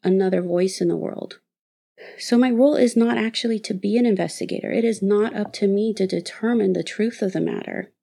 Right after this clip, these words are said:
But what I say and what I do will one hundred percent have an impact on how things go for that person. Right? Do I create, do I contribute and create a community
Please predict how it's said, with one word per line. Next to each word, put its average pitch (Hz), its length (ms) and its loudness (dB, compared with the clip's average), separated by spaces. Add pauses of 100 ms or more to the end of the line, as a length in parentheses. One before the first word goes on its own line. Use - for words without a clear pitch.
(180)
But - 560 0 (580)
what 208 340 0
I 196 180 2
say 185 760 -2
and 180 180 2
what 196 320 -2
I 170 260 -8
do 190 520 -2 (800)
will 196 220 2
one 185 220 2
hundred 214 500 0
percent 220 480 -4
have 202 240 0
an 208 120 2
impact 196 760 -2 (1080)
on 196 160 2
how 208 240 0
things 208 300 -2
go 202 260 0
for 190 180 -4
that 180 220 -8
person. - 560 -8 (1700)
Right? 185 260 0
Do 190 200 2
I 208 180 0
create, 202 720 -4
do 185 120 0
I 190 100 -2
contribute 214 640 -2
and 180 160 2
create 190 460 0
a 196 60 0
community 185 1000 0